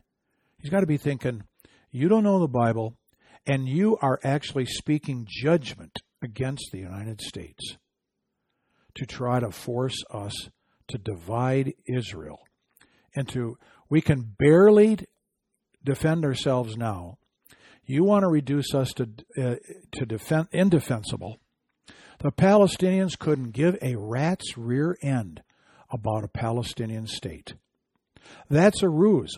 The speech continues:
All they want that for is it gives them more legitimacy to do the only thing they have ever wanted to do and the only thing they have ever said they want to do, eliminate Israel. They're not after a two-state solution. It was offered to them and they rejected it.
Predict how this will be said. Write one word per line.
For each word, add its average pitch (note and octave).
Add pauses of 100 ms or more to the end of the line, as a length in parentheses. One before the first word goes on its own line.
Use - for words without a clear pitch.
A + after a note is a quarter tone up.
All F3+
they G3
want E3+
that B2
for B2
is B2
it B2 (100)
gives C3
them B2
more C3+
legitimacy B2+ (460)
to D#3+
do D#3
the C3+
only F3
thing D#3
they B2+
have A#2
ever B2+
wanted C#3+
to F#3+
do G#3 (360)
and E3
the D3
only F3
thing E3+
they D#3+
have D#3
ever E3+
said A#3
they A3+
want D#3
to A#2+
do, - (800)
eliminate F#3+
Israel. G#3 (920)
They're B3+
not A#3+
after A3+
a F3
two-state E3
solution. D3+
It G#3+
was F#3+
offered A3
to F3+
them G#3
and A3
they A3+
rejected A3+
it. -